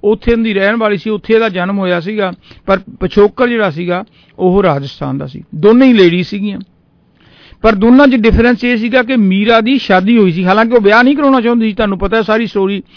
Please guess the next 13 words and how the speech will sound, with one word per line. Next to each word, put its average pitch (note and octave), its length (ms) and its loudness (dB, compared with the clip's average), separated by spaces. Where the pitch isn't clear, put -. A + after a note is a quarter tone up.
ਕਿ G#3 100 2
ਉਹ G#3+ 180 6
ਆਪਣੀ G#3 280 0
ਡੋ-, F#3 360 2
ਡਾਲ F#3 380 2
ਵੀ, G3 120 -2
ਕ੍ਰਿਸ਼ਨ G3+ 280 -6
ਭਗਵਾਨ G3+ 400 -2
ਨੂੰ F3+ 120 -6
ਵੀ A#3 200 -4
ਸ਼ਾਦੀ F#3 460 0
ਵਿੱਚ A3+ 440 0
ਦੇ F3+ 160 -2